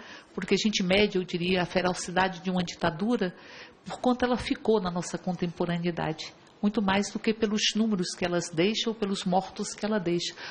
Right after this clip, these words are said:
por quanto ela ficou. Então, nós, é, temos aqui a organização da sociedade civil, que me parece absolutamente fundamental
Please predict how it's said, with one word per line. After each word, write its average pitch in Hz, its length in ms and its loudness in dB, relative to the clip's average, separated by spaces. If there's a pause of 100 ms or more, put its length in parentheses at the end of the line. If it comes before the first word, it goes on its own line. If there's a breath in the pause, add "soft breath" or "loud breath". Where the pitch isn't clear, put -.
(160 loud breath)
por 220 160 4
quanto 240 240 0
ela 240 140 2
ficou. - 480 0 (340 loud breath)
Então, 226 240 4
nós, 254 380 4 (160)
é, - 180 2
temos 226 500 2
aqui 233 380 0 (320 loud breath)
a 180 100 4
organização 208 600 2
da 233 100 0
sociedade 180 640 0
civil, 220 360 0
que 233 120 -4
me 233 120 2
parece 220 360 0
absolutamente 233 540 -2
fundamental 233 840 0